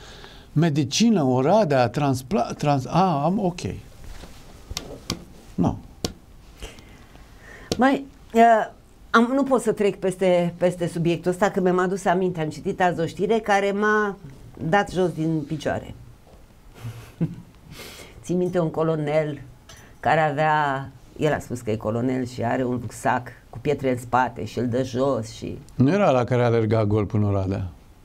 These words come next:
Speaker 2: Nu, un colonel de, de în presa noastră, care
Speaker 1: Turcescu?
Speaker 2: Așa.
Speaker 1: A, s-a aterizat la Pandele T V?
Speaker 2: Da, domnule.
Speaker 1: <laughs> Păi
Speaker 2: Eu
Speaker 1: ce?
Speaker 2: nu mai pot, domnule.
Speaker 1: Nu,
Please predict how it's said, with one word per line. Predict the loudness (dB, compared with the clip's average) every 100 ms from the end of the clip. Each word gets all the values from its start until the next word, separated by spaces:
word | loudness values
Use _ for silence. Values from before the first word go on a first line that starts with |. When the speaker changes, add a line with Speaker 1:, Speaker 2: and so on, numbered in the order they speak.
| -20 -6
Speaker 2:
Nu, | -2 0 0
un | -2
colonel | 0 2 2 2 2
de, | 2 2 -2 -12 -14 -2
de | 2
în | 2
presa | 2 0 0 0
noastră, | 0 -2 -6 -4 -4
care | -2 -2 0 0 -2 -6 -14 -20 0
Speaker 1:
Turcescu? | 2 4 4 2 -4 -12 -4
Speaker 2:
Așa. | 2 2 2 -4 -6 2
Speaker 1:
A, | 6 8 8 4
s-a | 4 4
aterizat | 4 2 4 4
la | 4 4
Pandele | 4 4 4 2
T | 2
V? | 2 2 2
Speaker 2:
Da, | 2 2 0
domnule. | -6 -8 -12 -8 -8 -8
Speaker 1:
<laughs> | 0 2
Păi | 4 2
Speaker 2:
Eu |
Speaker 1:
ce? | 2
Speaker 2:
nu |
mai | 2 2
pot, | 2 2 2
domnule. | -4 -4 0
Speaker 1:
Nu, | 0